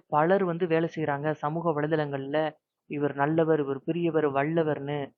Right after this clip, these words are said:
இது ஒரு மாய வலை. அண்ணாமலை என்ற ஒரு மாய வலை, மாய பிம்பம் கட்டமைக்கப்படுது. இந்த மாய பிம்பம் ஊடகத்தினால் பேசி, பேசி, பேசி, பேசி அண்ணாமலைய பத்தி டெய்லி செய்தி வரணும், இந்த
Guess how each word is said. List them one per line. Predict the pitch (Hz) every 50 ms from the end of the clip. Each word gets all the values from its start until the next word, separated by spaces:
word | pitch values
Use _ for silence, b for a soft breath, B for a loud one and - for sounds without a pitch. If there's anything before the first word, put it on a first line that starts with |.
| _ _ _ _ -
இது | 160 160 180 190 226 214
ஒரு | 180 170 175 196 180 151
மாய | 139 139 147 160 170 180 190 196 196 196 196 185
வலை. | 151 143 139 139 147 156 160 156 139 - _ _ _ _ _ _ _ -
அண்ணாமலை | 143 151 165 175 180 180 180 175 175 165 165 160 165 180 190 175
என்ற | 165 156 156 151 143 180 190 185
ஒரு | 160 165 180 175
மாய | 156 143 139 139 147 156 160 170 180 185 185 175
வலை, | 147 147 143 143 170 190
மாய | 175 151 143 143 151 160 170 180 190 196 190 175
பிம்பம் | 156 151 151 151 151 151 170 196 214 - _ b b b b b _ -
கட்டமைக்கப்படுது. | 143 147 - - 185 175 175 165 - - 156 - 147 135 135 127 135 143 156 147 135 - _ _ _ _ _ _ _ -
இந்த | 156 160 175 175 190 196 190 180
மாய | 160 151 151 156 165 180 190 202 202 202 196
பிம்பம் | 170 165 165 165 165 165 185 190 185 156
ஊடகத்தினால் | 156 185 196 196 185 180 175 - - - 165 165 175 180 -
பேசி, | - 156 160 180 180 - 185 165
பேசி, | 151 - 165 180 175 - 185 165
பேசி, | - - 170 175 170 175 165
பேசி | - 165 170 175 - 196 180
அண்ணாமலைய | 147 143 151 165 175 185 185 185 180 180 175 175 170 165 160 156
பத்தி | 151 - 170 - 226 202 170 -
டெய்லி | 170 170 185 202 214 220 220 202
செய்தி | - 185 185 190 190 185
வரணும், | 180 170 170 190 214 196
இந்த | 175 170 180